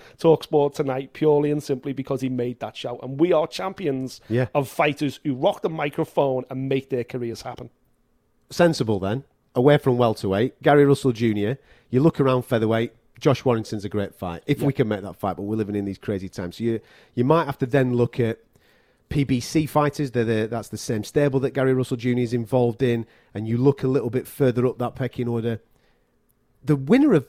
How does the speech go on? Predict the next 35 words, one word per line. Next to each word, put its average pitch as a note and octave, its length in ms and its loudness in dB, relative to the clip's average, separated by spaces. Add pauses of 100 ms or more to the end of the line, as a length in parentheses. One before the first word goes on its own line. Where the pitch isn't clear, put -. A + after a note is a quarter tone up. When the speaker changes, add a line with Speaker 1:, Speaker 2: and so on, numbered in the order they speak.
(100)
Speaker 2:
Leo F3+ 240 6
Santa D#3 340 -2
Cruz D#3 280 0
and A#2 100 -4
Gervonta A#2 420 0
Davis A#2 360 0
at G2 60 -12
the A2+ 60 -4
weight B2+ 240 0
category A#2 420 -2
above. G#2+ 420 0 (100)
Speaker 1:
Yes. - 460 -6 (460)
Speaker 2:
Now C3 140 0
Speaker 1:
Makes F#3 140 2
Speaker 2:
that, A3+ 60 4
Speaker 1:
sense. - 420 -8
Speaker 2:
that's G3 240 -4
the - 80 -10
fight, F3+ 300 0
isn't A#2+ 120 -2
it? - 220 -8
Tank A3+ 280 0
Davis E3+ 360 4
and C3+ 140 -2
Gary D#3 180 6
Russell B2 380 4
is A2+ 180 -2
an A2+ 80 2
absolute A#2+ 400 -2
banger B2 240 -2
of G#2+ 100 -2
a G#2+ 60 -4
fight. D3+ 320 -2
And, C3+ 140 2
uh, A#2+ 100 0